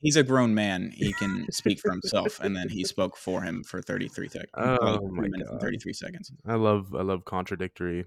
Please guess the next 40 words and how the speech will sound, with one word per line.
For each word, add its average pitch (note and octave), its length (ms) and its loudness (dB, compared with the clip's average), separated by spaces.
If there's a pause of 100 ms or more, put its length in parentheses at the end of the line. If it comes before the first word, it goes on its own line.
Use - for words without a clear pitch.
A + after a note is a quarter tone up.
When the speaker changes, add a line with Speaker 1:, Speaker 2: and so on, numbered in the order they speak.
Speaker 2:
basketball F2 460 -2
players. E2+ 460 -6
Speaker 1:
Good E2 220 -8
Speaker 2:
Um, D2+ 60 -12
Speaker 1:
stuff. D2 360 -12 (340)
Speaker 2:
yeah, G2 220 6 (160)
Doc, E3 300 8
Doc A3 280 8
Rivers, B2+ 340 6
a-, G2+ 420 0
and, C#3+ 140 -2
and C#3 100 0
of A#2+ 80 -4
course, C#3+ 200 4
this E3 160 -2
is C#3 140 -2
a, G2+ 100 4
this B2+ 200 -4
is A#2+ 100 -2
a G2+ 80 2
four-man G#2 920 0 (120)
kind A2 180 2
of, F2+ 200 -2 (920)
uh, C#3 80 -2
there's E3+ 200 8
a - 20 0
bunch F3+ 340 6
of D3+ 60 6
material A2 340 10
we G2 80 6
can G2+ 100 -4
go F#2+ 180 8
off F2 180 4
of D2+ 140 -2
here. - 160 -4 (520)
Speaker 1:
Yeah. A2 120 2 (100)
Speaker 2:
Immediately C#3 580 6
off G2+ 260 2
the F#2+ 100 -4
rip, F#2+ 260 0